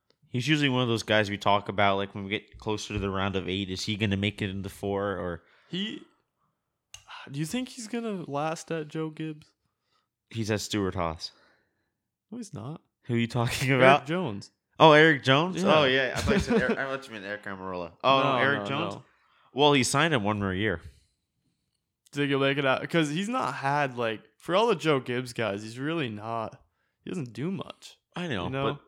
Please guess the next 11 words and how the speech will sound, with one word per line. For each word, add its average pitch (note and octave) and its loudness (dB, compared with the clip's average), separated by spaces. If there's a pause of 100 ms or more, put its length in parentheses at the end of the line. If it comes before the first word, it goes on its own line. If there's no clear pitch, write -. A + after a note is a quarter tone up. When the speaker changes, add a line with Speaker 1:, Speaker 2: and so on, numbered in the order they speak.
(100)
Speaker 2:
He G3+ -4
gets A3+ 2
close, D3 2
but B2+ -8
then C3+ -2
his C3 -6
team C3+ -8
always A#2+ -4
screws B2+ -8
him A#2 -8
over. C3+ -6